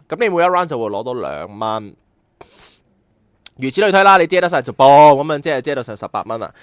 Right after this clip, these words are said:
噉另外呢，賭啦，頭先你會，你頭先諗諗下，喂，點解冇理由我會攞個賭，但攞十二分，我要負廿四分？點解呢？因為賭呢係有錢攞嘅。如果見到呢，佢呢度係一樣有一排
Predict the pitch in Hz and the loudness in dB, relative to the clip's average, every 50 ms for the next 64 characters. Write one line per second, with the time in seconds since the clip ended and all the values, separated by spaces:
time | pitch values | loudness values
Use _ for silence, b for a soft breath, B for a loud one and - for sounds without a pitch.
0 | B B B B - 214 277 294 254 220 214 208 233 262 - - 156 143 160 220 | B B B B -2 0 2 2 2 2 2 2 2 2 0 0 0 2 4 6
1 | 254 214 185 165 135 139 156 220 233 196 185 185 180 170 143 147 156 151 127 139 | 6 6 6 4 0 -2 -2 -4 -4 -2 -2 -2 -4 -2 -2 0 0 0 0 -2
2 | 185 233 220 196 196 196 196 190 180 180 160 131 139 185 233 247 226 196 160 143 | -2 -2 0 0 2 0 0 2 2 0 0 0 -2 -6 -8 -8 -8 -6 -4 -4
3 | 143 135 120 98 110 123 139 135 143 160 151 127 - - 110 147 151 123 127 165 | -2 -2 -4 -4 -6 -6 -4 -4 -4 -4 -6 -8 -8 -8 -6 -4 -4 -2 -2 -2
4 | 185 - - - 127 123 123 - 170 165 143 131 127 123 - - 117 113 110 104 | -4 -4 -6 -8 -10 -12 -10 -8 -6 -6 -6 -6 -6 -8 -12 -14 -10 -8 -6 -6
5 | 107 - 135 120 123 143 127 131 - _ - 175 240 254 214 196 214 226 226 220 | -6 -8 -10 -12 -12 -12 -12 -12 -12 _ -8 -8 -4 -2 0 0 0 0 0 -2
6 | 240 226 180 139 - - 110 104 117 143 175 185 190 160 120 107 90 - 85 98 | -2 -4 -4 -4 -6 -6 -6 -4 -4 -4 -4 -4 -6 -6 -10 -12 -12 -12 -12 -12
7 | 113 - - - 95 104 113 101 90 92 107 110 78 80 117 156 180 165 160 143 | -14 -16 -18 -20 -20 -18 -16 -14 -12 -12 -10 -10 -10 -6 -6 -6 -6 -8 -8 -8
8 | 143 143 156 165 151 151 135 156 151 135 113 107 110 131 131 123 107 101 98 101 | -6 -4 -4 -6 -6 -8 -8 -8 -6 -6 -6 -6 -8 -8 -8 -10 -10 -10 -10 -10
9 | 113 - 123 104 | -10 -12 -14 -18